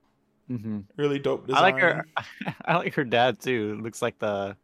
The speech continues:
Speaker 1: the Ox King from Dragon Ball.
Speaker 2: Man, you know <laughs> what my favorite design is?
Speaker 1: Hmm.
Speaker 2: If I'm being completely honest with you, and it always got a laugh from me. Um,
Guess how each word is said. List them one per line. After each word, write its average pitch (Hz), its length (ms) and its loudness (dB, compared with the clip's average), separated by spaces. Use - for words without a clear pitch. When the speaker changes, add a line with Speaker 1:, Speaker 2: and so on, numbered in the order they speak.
Speaker 1:
the 117 120 -6
Ox 120 300 -2
King 120 220 -4
from 110 200 -6
Dragon 107 320 0
Ball. 101 300 -6
Speaker 2:
Man, 156 760 4
you 180 200 2
know 320 380 6
<laughs> 202 200 -4
what 156 380 4
my 147 200 2
favorite 165 680 0
design 185 420 0
is? 196 480 -2
Speaker 1:
Hmm. 120 240 -6
Speaker 2:
If 110 80 -10
I'm 143 140 -8
being 147 280 -4
completely 156 420 0
honest 139 300 0
with 160 140 -10
you, 170 140 -2
and 143 80 -4
it 135 120 -6
always 143 300 0
got 147 120 2
a 135 100 4
laugh 127 360 2
from 160 180 -4
me. 185 340 -4
Um, 127 580 -2